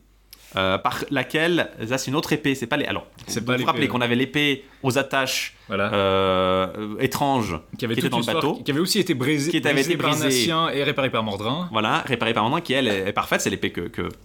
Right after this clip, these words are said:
Speaker 1: que,
Speaker 2: Que Galahad
Speaker 1: que,
Speaker 2: a.
Speaker 1: que Galahad a. Et là, cette épée qui était en fait l'épée, euh, que, que, que, qui avait blessé, cette fois-ci, Joseph d'Arimathie à la cuisse.
Speaker 2: Mhm.
Speaker 1: Euh, et en fait,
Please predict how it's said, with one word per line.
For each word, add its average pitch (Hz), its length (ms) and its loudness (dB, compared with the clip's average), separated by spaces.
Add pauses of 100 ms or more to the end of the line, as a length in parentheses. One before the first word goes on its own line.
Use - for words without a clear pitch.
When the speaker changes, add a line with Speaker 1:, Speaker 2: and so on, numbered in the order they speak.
(140)
Speaker 1:
que, - 100 -2
Speaker 2:
Que 90 280 0 (280)
Galahad 98 240 2
Speaker 1:
que, 110 60 0
Speaker 2:
a. 117 100 -4
Speaker 1:
que - 60 -8
Galahad 101 360 0
a. 147 260 -2 (200)
Et 120 80 0
là, 131 100 2
cette - 160 -2
épée 135 160 0
qui - 100 -2
était 127 120 0
en 120 80 2
fait 139 180 0
l'épée, 135 520 0 (340)
euh, 87 560 4 (460)
que, 101 720 2
que, - 100 -8
que, - 240 -12
qui - 100 -2
avait 110 140 2
blessé, 147 760 0
cette - 140 -10
fois-ci, - 200 -8
Joseph 147 400 0
d'Arimathie 123 420 0
à 101 60 2
la 87 80 0
cuisse. - 360 -10 (320)
Speaker 2:
Mhm. 98 180 -6 (240)
Speaker 1:
Euh, 90 280 0
et 127 80 2
en 139 60 4
fait, 170 260 -4